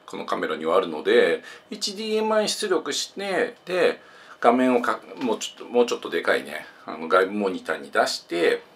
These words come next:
で、細かい制御っていうか、実際の映像をね、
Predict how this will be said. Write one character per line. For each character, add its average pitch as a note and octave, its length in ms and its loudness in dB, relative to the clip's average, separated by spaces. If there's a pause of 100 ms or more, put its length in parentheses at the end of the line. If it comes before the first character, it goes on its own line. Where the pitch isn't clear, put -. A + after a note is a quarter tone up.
(160)
で、 D3+ 340 2
細 C3 240 0
か B2+ 140 6
い - 140 -2
制 E2+ 260 -4
御 - 100 -6
っ - 40 -12
て - 160 -12
い - 40 -6
う - 40 -12
か、 - 260 -2 (180)
実 F#2 260 -4
際 G2+ 60 0
の G2 80 -2
映 G2 200 0
像 F#2+ 220 2
を G2+ 80 0
ね、 C3 180 -6